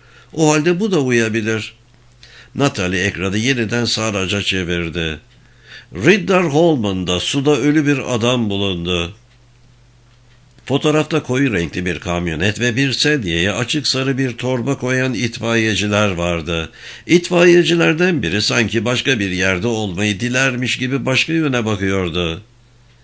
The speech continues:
"Bilmiyorum." dedi Natalie, "ama en azından tarih uyuyor." "Bu o." dedi Saraç. "Emin misin?" Natalie'nin sesi heyecanlıydı. "Nereden bilebilirsin ki?" "Biliyorum işte." diye kesti Saraç.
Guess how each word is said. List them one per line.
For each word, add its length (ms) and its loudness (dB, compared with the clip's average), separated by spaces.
"Bilmiyorum." 540 2
dedi 260 0
Natalie, 320 -2
"ama 220 0
en 100 2
azından 520 2
tarih 460 0
uyuyor." 540 0
"Bu 320 2
o." 260 0
dedi 260 0
Saraç. 580 -2
"Emin 380 2
misin?" 440 0
Natalie'nin 480 -2
sesi 320 -2
heyecanlıydı. 840 0
"Nereden 460 2
bilebilirsin 760 -2
ki?" 260 0
"Biliyorum 560 2
işte." 320 -2
diye 220 -2
kesti 480 -2
Saraç. 640 -4